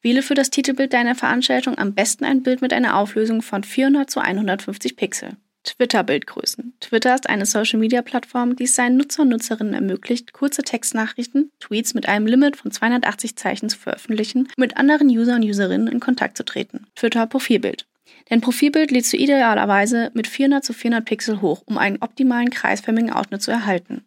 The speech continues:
Headerbild für dein Twitter-Profil. Für das Headerbild oder auch Kopfzeilenbild werden eintausendfünfhundert zu fünfhundert Pixel empfohlen.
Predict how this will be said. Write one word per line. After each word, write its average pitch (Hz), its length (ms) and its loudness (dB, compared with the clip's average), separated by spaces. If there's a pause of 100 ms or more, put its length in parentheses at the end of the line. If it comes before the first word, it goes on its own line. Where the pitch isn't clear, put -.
(140)
Headerbild 214 500 2
für 190 120 -6
dein 185 160 2
Twitter-Profil. - 680 -6 (420)
Für - 140 -6
das 226 200 -2
Headerbild 277 460 2
oder 190 160 2
auch - 100 -8
Kopfzeilenbild 196 800 -2
werden 220 240 -2
eintausendfünfhundert 233 1000 0
zu - 80 -14
fünfhundert 233 460 -4
Pixel 202 260 -6
empfohlen. 202 480 -4